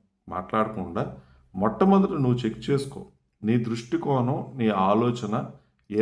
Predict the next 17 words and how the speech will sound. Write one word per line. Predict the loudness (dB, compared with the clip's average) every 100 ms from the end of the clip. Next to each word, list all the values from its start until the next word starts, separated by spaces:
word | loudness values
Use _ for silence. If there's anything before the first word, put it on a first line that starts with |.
| 2
రకంగా | 0 -4 -4 -6
ఉన్నాయి, | -8 -10 -12 -18 _ _ -10
పాజిటివ్‌గా | -6 -4 0 2 2 2
ఉన్నావా, | 2 -2 -4 -4
నెగిటివ్‌గా | -4 -4 -8
ఉన్నావా, | -10 -16 -20 _ _ _ _ -4
సక్రమంగానే | 0 6 8 8 8 8 8
ఆలోచిస్తున్నావా, | 6 2 -4 -4 -2 -2 -6 -14 _ _ 4
లేదా | 6 8 8
పరిస్థితులకు | 6 4 2 2 2
అనుగుణంగానే | 2 2 2 2 2 2
నువ్వు | 2 2 0 -4 -18 -2
ప్రతిస్పందిస్తున్నావా, | 0 0 -2 2 2 2 0 -2 -2 0 -4 -6 -4
పరిస్థితులకు | 0 0 -2 -6 -2 -2
విరుద్ధంగా | 0 0 0 0 0 0
మనం | -2 -4 -4
ప్రవర్తిస్తున్నావా, | -6 -6 -8 -10 -10 -8